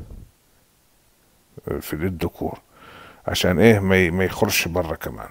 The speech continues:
ما يسويش حاجة غير طبيعية مع، مع، مع النساء. فهذا سحر طبعًا، هذا نقول عليه سحر،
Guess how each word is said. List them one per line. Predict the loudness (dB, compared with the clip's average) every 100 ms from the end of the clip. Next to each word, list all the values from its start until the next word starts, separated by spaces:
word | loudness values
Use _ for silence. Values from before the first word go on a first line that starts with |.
| -20 _ -10
ما | -8
يسويش | -4 -2 0 0 0
حاجة | 0 2 0
غير | -2 -2
طبيعية | -4 -2 0 2 2
مع، | 0 -4
مع، | -6 -8 -6
مع | -8 -8 -8
النساء. | -8 -10 -10 -12 -16 -20 _ -20 -20 -20 -20 -20 -20 -20 -20 -20 -20 -20 -14
فهذا | -4 -2 0 -2 -6 -8 -12 2 8 8 8
سحر | 6 4 2
طبعًا، | -4 -4 -6 -8 -8
هذا | -2 2
نقول | 2 2 -2
عليه | 4 6
سحر، | 6 6 4